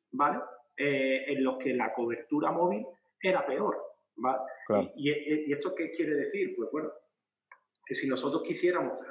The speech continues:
Speaker 1: hacer una estrategia para o-, orientar nuestro producto a, a un público de un determinado país en el que la tecnología o la infraestructura, eh, en mobile,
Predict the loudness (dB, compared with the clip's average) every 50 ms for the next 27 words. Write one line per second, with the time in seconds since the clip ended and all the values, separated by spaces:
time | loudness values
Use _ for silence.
0 | -10 -8 -4 -2 -2 0 0 -2 -2 -4 -2 0 2 2 2 2 0 -4 -6 -8
1 | -12 -18 _ _ _ -2 0 0 2 2 2 0 0 -2 -4 -4 -2 -2 -2 -4
2 | -2 -2 0 0 0 0 0 -2 -2 -2 -2 -4 -2 0 2 2 0 0 0 0
3 | 0 2 2 2 2 4 4 2 2 0 -2 -4 -4 -2 0 2 2 2 2 2
4 | 0 0 0 0 0 0 0 0 0 0 0 2 2 2 2 4 4 4 4 4
5 | 2 0 -2 -2 -4 -4 -6 -8 -8 -8 -8 -6 -6 -6 -6 -6 -6 -4 -4 -4
6 | -4 -2 -2 0 0 0 0 0 -2 -6 -8 -12 -16 -20 _ _ _ _ -8 -4
7 | -4 -4 -4 -2 -2 -2 -2 -2 -4 -6 -4 0 2 2 4 2 0 -2 -4 -8
8 | -12 -14 -14 _ -4 -2 0 0 0 0 0 -2 -2 0 2 2 4 4 4 2
9 | -2